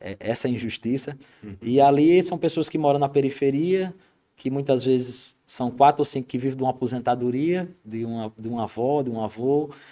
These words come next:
Speaker 1: Então, a família é extremamente pobre, mas eles não querem ficar na defensoria, eles querem lhe pagar de algum jeito. E
Speaker 2: Sim.
Speaker 1: como você vai quantificar isso, né? Como, às vezes, você chega na casa da pessoa,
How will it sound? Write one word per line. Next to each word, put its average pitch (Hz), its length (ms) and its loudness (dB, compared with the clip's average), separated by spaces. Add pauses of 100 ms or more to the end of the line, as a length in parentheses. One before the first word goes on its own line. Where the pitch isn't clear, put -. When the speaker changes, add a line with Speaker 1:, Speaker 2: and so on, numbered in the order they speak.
(300)
Speaker 1:
Então, 175 140 -10
a 180 40 -8
família 180 320 -4
é 180 40 -6
extremamente 180 460 -6
pobre, 127 300 2
mas 123 120 0
eles 135 120 0
não 151 140 -4
querem 156 200 2
ficar 151 200 -6
na 156 60 -6
defensoria, 156 500 -4
eles 110 160 -6
querem 113 280 -8 (280)
lhe 104 100 -6
pagar 107 300 -4
de 113 80 -2
algum 123 200 -4
jeito. 120 300 -8 (300)
E 131 40 -6
Speaker 2:
Sim. 131 60 -12
Speaker 1:
como 185 220 4
você 170 220 -2
vai 151 160 2
quantificar 127 640 -6
isso, 95 340 -12
né? 110 200 -14 (380)
Como, 143 380 -4
às 127 180 -2
vezes, 147 260 4
você 135 260 -4
chega 135 320 -4
na 120 140 -2
casa 127 380 -2
da 110 100 -6
pessoa, 131 560 -4